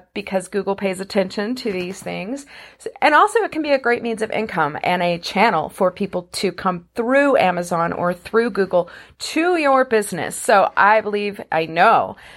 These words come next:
that a book is one of the best investments you can make in your business that has an actual payoff,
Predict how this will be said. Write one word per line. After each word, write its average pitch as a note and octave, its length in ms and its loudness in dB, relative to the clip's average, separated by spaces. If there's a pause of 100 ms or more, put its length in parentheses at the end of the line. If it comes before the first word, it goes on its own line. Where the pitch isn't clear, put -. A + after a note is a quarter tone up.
(140)
that G3+ 200 4
a F#3 140 0
book A3 380 0
is F#3 280 -2
one G3 200 -4
of F3+ 100 -12
the E3+ 160 -10 (220)
best A#3+ 420 2
investments F#3 800 -2
you F#3 140 -10
can E3+ 240 -12
make G#3 400 -6
in F#3 220 -2
your G3 120 -4
business A3 460 -4
that G3+ 180 -2
has G3 240 0
an G3 160 -4 (140)
actual A3+ 600 2
payoff, E3+ 920 0